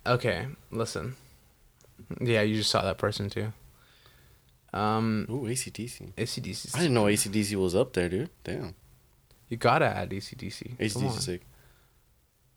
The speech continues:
Speaker 2: I feel like A C D C was, like, me growing up, bro.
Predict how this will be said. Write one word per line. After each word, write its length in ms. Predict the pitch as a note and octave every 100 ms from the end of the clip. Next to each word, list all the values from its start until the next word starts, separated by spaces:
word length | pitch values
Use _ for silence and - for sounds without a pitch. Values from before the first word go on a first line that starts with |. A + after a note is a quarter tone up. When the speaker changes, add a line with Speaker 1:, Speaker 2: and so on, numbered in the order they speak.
| _ _ _ _ _ _ _ _ -
Speaker 2:
I 20 |
feel 120 | C3
like 80 | D3+
A 60 | C#3
C 100 | C3+
D 120 | B2+
C 100 | B2+
was, 140 | A#2 G2+
like, 220 | F#2 - - - - -
me 180 | G#2+ G#2
growing 300 | G2+ G2 F#2
up, 180 | F2 E2
bro. 220 | E2